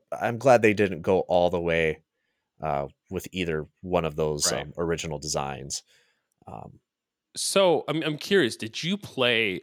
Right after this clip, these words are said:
Speaker 2: or do you intend on playing, um, oh God, uh, Superstars at all?
Speaker 1: Absolutely not.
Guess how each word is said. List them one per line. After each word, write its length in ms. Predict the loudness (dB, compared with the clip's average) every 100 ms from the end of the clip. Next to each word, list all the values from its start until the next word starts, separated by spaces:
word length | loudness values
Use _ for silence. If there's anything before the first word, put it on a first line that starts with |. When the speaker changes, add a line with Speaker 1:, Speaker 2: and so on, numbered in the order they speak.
| _
Speaker 2:
or 540 | -2 0 2 0 -4 -12 _ _ _ _
do 120 | -10
you 100 | -8
intend 320 | -8 -8 -6 -6
on 120 | -6
playing, 520 | -2 0 0 -2 -2
um, 540 | 0 0 -4 -8 -14 -16 -20 -20 -14
oh 200 | -12 -12
God, 420 | -14 -16 -16 -18 _ _ _ _ -12
uh, 260 | -8 -8
Superstars 880 | -6 -6 -4 -4 2 4 4 0 -2
at 80 | 2
all? 380 | 2 0 -8 _ 4
Speaker 1:
Absolutely 680 | 6 8 6 4 0 -2 -6
not. 260 | -8 -12